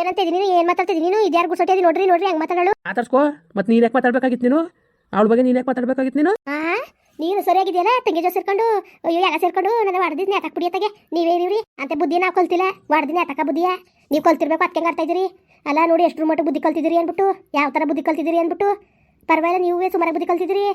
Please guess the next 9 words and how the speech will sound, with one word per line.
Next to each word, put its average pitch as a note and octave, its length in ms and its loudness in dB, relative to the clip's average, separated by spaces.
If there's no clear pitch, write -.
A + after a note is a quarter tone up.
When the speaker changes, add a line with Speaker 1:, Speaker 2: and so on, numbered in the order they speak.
Speaker 1:
ಹುಷಾರು, F4+ 280 2
ಇನ್ನೊಂದ್ಸತಿ F#4 340 0
ನಾನ್ F#4 100 0
ಸುದ್ದಿಗಿದ್ದಿ D#4+ 320 0
ಮಾತಾಡೋದು F4+ 300 -2
ಸರಿಯಾಗಿ E4+ 240 4
ಇಳಿಸ್ಬಿಡ್ತೀನಿ E4+ 340 -4
ನಿನ್ಗೆ. F#4 240 0
ಓ, F4 60 2